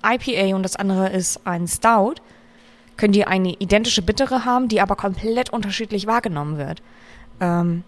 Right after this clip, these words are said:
du brauchst zum Beispiel mehr Bittereinheiten, um bei einem röstigen Bier diese Hopfenbittere deutlicher wahrzunehmen, als wenn du zum Beispiel die gleichen Bittereinheiten in einen Pilz packst. Deswegen fünfundfünfzig, gut, ich kenn das Bier jetzt, aber, ähm,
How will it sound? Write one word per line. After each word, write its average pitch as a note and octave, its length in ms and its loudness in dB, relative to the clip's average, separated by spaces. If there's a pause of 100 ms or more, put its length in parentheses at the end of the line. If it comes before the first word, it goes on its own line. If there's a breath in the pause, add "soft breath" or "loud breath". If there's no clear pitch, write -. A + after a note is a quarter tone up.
(540)
du F#3+ 140 2
brauchst G3+ 280 4
zum G#3 100 -2
Beispiel F#3+ 340 2
mehr G3+ 280 8
Bittereinheiten, G3+ 840 0
um G3 180 2
bei F#3 160 0
einem F3+ 420 0 (160)
röstigen G3+ 600 2
Bier G#3+ 380 2 (440 loud breath)
diese F3+ 220 4
Hopfenbittere G3+ 800 0 (280)
deutlicher G#3 540 2
wahrzunehmen, G#3 720 4
als F#3+ 160 2
wenn G3 100 4
du F#3+ 80 2
zum G3+ 220 0
Beispiel G3 240 0
die F#3 100 0
gleichen G3 320 2
Bittereinheiten G3 480 -2
in F#3 100 -2
einen F3+ 140 2
Pilz D4 220 4
packst. - 400 -8 (480 loud breath)
Deswegen G3+ 360 6
fünfundfünfzig, G#3 800 2
gut, F3 120 -2
ich E3 100 -8
kenn A3 140 -2
das A#3+ 140 0
Bier C4 140 -2
jetzt, - 320 0
aber, F3 400 2
ähm, F3 460 2